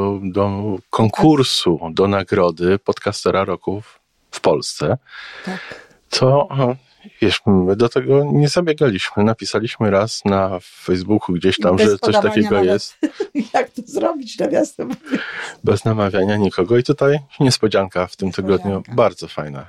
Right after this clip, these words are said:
Speaker 2: Bardzo dziękujemy. Mhm.
Speaker 1: Dziękujemy serdecznie. E, nie wiem, ja obserwuję statystyki, ja lubię liczby, także,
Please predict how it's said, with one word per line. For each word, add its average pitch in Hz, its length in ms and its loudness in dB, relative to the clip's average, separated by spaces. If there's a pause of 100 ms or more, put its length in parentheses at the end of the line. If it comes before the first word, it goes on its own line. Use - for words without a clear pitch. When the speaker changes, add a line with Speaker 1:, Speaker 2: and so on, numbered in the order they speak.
(120)
Speaker 2:
Bardzo 185 240 -8
dziękujemy. 185 500 -8 (220)
Mhm. 190 320 0
Speaker 1:
Dziękujemy 104 420 2
serdecznie. 90 760 0
E, 101 380 -2 (360)
nie 123 140 4
wiem, 127 220 0
ja 131 260 4
obserwuję 120 800 2
statystyki, - 680 -4
ja 85 120 2
lubię 87 300 -2
liczby, 85 380 -2
także, 85 500 0